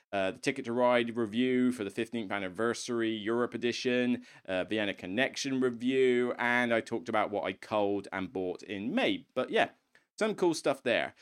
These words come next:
If you're wondering what's happened with collaborations, they have not stopped. It's just, obviously, I don't wanna just rinse and repeat the same people all the time within a short period, but also because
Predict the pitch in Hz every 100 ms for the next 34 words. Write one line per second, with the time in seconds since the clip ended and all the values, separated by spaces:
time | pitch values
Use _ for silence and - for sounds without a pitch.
0 | - - _ 160 170 196 214 220 208 190
1 | 185 190 180 165 - 160 156 151 160 180
2 | - 135 139 135 135 156 - - - 160
3 | - 135 123 - 135 131 127 - - 110
4 | 120 120 120 117 127 120 113 110 120 120
5 | 110 110 120 87 98 120 110 98 101 101
6 | - 208 175 110 - 92 113 104 92 87
7 | 95 90 - 90 104 139 - - _ 233
8 | 190 190 190 190 185 156 156 160